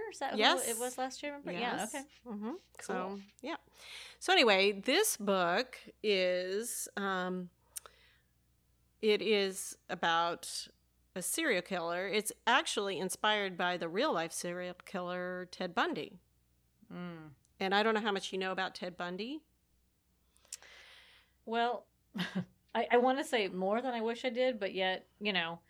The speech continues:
Speaker 1: I don't know that much. I
Speaker 2: Right.
Speaker 1: don't.
Speaker 2: Well, of course,
Speaker 1: I'm
Speaker 2: he,
Speaker 1: not,
Speaker 2: he ended
Speaker 1: yeah.
Speaker 2: up in Florida and at Florida State, which is actually where my parents went to school. That's where he
Speaker 1: Oh.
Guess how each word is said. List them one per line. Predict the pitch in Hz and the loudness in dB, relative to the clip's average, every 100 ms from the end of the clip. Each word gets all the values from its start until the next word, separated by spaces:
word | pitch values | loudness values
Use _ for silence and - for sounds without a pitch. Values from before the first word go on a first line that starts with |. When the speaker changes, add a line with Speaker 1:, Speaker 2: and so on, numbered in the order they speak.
| - - | -20 0
Speaker 1:
I | 233 | 4
don't | 208 175 | 4 2
know | 165 | -2
that | 151 147 | -6 -6
much. | 147 151 - - _ _ - | -8 -10 -12 -16 _ _ 0
I | |
Speaker 2:
Right. | 180 | 2
Speaker 1:
don't. | 156 143 - - - 247 | 0 -6 -14 -20 -2 6
Speaker 2:
Well, | 262 | 6
of | 262 | 6
course, | 359 339 339 - | 6 6 4 4
Speaker 1:
I'm | 311 | 4
Speaker 2:
he, | 254 | 6
Speaker 1:
not, | 240 - - | 4 0 0
Speaker 2:
he | 277 294 | 6 8
ended | 294 285 240 | 8 8 8
Speaker 1:
yeah. | 226 | 8
Speaker 2:
up | 226 226 | 6 4
in | 214 208 202 | 4 4 2
Florida | - 202 202 190 175 180 175 180 185 - _ _ | -2 -2 4 4 4 2 0 -2 -6 -16 _ _
and | 202 196 190 185 175 - | -2 0 0 0 -4 -4
at | 180 - | -4 -2
Florida | 202 185 180 | 0 0 0
State, | - 175 165 | -4 -4 -4
which | 165 - | -8 -10
is | 170 | -8
actually | 180 160 180 | -8 -8 -10
where | 170 | -8
my | 170 170 | -10 -10
parents | 190 185 175 | -8 -8 -8
went | 175 | -12
to | 160 | -12
school. | - 165 165 165 165 - - | -10 -8 -6 -4 -6 -8 -6
That's | 185 180 - | -4 -4 -4
where | 185 175 | -6 -6
he | 175 170 170 | -6 -6 -6
Speaker 1:
Oh. | 202 | -8